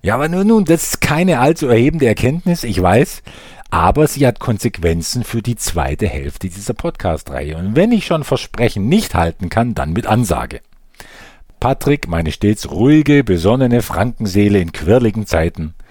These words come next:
hatte den ersten Podcast schon online gestellt, als er meinte, "Warum machst du dir eigentlich so einen Stress,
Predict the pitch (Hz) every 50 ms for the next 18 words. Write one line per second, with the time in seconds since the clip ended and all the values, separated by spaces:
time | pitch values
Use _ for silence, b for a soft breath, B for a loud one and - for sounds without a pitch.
0 | B B B B B B B - 131 - 175 160 - 135 131 117 - - - -
1 | 127 139 175 214 226 - - - - 135 113 - - 151 - - - 98 85 -
2 | - - - 117 104 - - 127 156 160 131 92 85 85 80 78 82 - - -
3 | 82 85 104 120 - - - - - - - - 117 131 123 - - 117 101 92
4 | - - 87 85 82 85 82 98 117 147 - 151 143 139 135 - - - - _
5 | _ _ _ _ - - - - - - - - 123 117 98 71 71 - - -
6 | - 113 107 92 117 127 160 - - - 87 98 226 - - 139 - - - -
7 | 82 90 - - 85 90 101 120 120 - - - 185 226 - - -